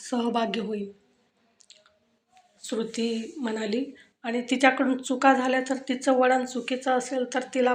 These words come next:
माहेरी पाठवणार, हो ना? डिव्होर्स देणार, कारण तुझ्या घरी असं चालणार नाही, मी जसं वागते तसं. तुझ्या घरी तुझ्या बाबांचे योग्य संस्कार, योग्य वळण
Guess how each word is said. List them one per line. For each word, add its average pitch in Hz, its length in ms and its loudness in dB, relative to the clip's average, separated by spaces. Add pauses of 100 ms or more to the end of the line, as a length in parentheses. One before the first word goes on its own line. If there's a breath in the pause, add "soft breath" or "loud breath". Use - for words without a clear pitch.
(320)
माहेरी 240 420 2
पाठवणार, 226 540 0 (340)
हो 240 140 4
ना? 226 180 0 (600 loud breath)
डिव्होर्स 247 480 6
देणार, 220 380 2 (340)
कारण 254 280 -2
तुझ्या 277 220 4
घरी 269 200 2
असं 262 240 0
चालणार 320 480 4
नाही, 285 180 4
मी 262 260 -2
जसं 262 380 0 (440)
वागते 240 460 -2
तसं. 240 260 -4 (680 loud breath)
तुझ्या 254 200 2
घरी 254 200 0 (100)
तुझ्या 247 200 0
बाबांचे 247 540 0
योग्य 240 360 0
संस्कार, 240 600 0
योग्य 240 340 2
वळण 247 300 2